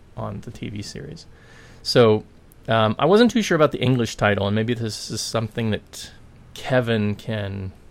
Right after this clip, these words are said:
uh, elaborate on. The Menu, um,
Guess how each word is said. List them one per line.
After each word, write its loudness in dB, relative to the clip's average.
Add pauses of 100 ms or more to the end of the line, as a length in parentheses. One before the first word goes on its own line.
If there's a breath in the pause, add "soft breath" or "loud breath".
(400)
uh, -8
elaborate 0
on. -4
The -2
Menu, 0 (760 loud breath)
um, 0